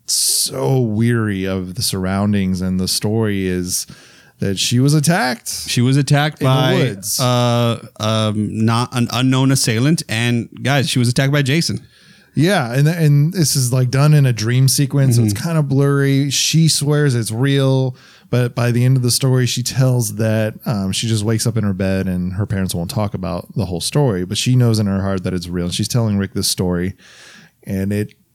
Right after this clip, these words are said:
Speaker 1: explains it all. The original concept of this, of the original writing, was that she was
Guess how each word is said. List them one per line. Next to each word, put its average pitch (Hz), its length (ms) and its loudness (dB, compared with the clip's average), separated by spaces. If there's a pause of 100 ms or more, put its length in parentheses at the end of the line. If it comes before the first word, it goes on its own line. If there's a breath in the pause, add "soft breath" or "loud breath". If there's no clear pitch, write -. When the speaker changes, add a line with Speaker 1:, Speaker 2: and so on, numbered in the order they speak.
(140)
Speaker 1:
explains 175 560 0
it 127 80 0
all. 92 220 -2
The 117 160 -2
original 139 540 2
concept 175 760 0
of 117 240 0
this, 104 300 0
of 113 80 -2
the 104 120 0
original 120 440 2
writing, 107 560 0
was 101 320 0
that 98 380 -2
she - 340 0
was 120 180 2